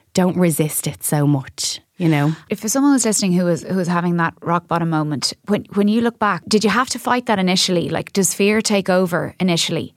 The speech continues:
Speaker 2: And how long does it take to, to change your mindset? Because I can imagine that, like, even, I'm sure you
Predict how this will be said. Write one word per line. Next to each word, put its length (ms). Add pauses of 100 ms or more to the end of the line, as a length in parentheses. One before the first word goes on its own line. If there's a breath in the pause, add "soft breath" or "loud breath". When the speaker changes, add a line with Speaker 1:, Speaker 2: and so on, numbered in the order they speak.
(240 loud breath)
Speaker 2:
And 100
how 160
long 420
does 200
it 80
take 220
to, 120 (180)
to 120
change 320
your 80
mindset? 680 (540)
Because 280
I 60
can 200
imagine 400
that, 160
like, 220
even, 440 (240)
I'm 120
sure 200
you 160